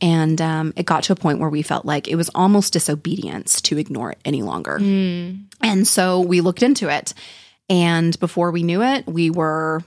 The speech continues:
Speaker 1: going through the call. We were opening up our home. Um,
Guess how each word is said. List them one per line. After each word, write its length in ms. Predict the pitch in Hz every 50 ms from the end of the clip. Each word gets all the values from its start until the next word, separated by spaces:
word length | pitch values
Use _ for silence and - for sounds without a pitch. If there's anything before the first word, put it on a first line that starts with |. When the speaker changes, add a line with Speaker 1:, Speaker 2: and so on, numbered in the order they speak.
| - -
Speaker 1:
going 240 | - - 170 160 165
through 160 | - - 170
the 80 | 156 170
call. 560 | - - 262 254 247 254 254 247 240 240 240
We 160 | 208 185 165
were 240 | 160 151 156 151 -
opening 340 | 151 156 - - 156 156 151
up 140 | 147 151 -
our 140 | 156 156 165
home. 800 | - - - 294 277 269 262 254 247 240 240 240 240 233 240 233 - - - - - - _ -
Um, 640 | - 185 180 175 170 160 151 156 - 82 65 - -